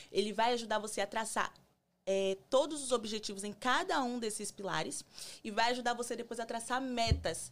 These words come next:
pra alcançar esse objetivo. Então, ele vai ajudar você a estabelecer o seu estado atual. Como que tá o estado atual da vida do Daniel hoje? O Daniel hoje, ele tá assim, assim, assim. Onde que o Daniel quer chegar? O Daniel, ele quer chegar aqui, aqui e aqui.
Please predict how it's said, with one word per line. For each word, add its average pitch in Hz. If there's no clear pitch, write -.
pra 196
alcançar 220
esse 202
objetivo. 190
Então, 151
ele 180
vai 180
ajudar 180
você 180
a 165
estabelecer 190
o 233
seu 214
estado 175
atual. 170
Como 254
que -
tá 233
o 226
estado 220
atual 226
da 214
vida 208
do 202
Daniel 208
hoje? 143
O -
Daniel 175
hoje, 170
ele 170
tá 180
assim, 185
assim, 180
assim. 160
Onde 311
que 302
o 269
Daniel 226
quer 185
chegar? 170
O 160
Daniel, 175
ele 185
quer 185
chegar 170
aqui, 202
aqui 190
e 202
aqui. 156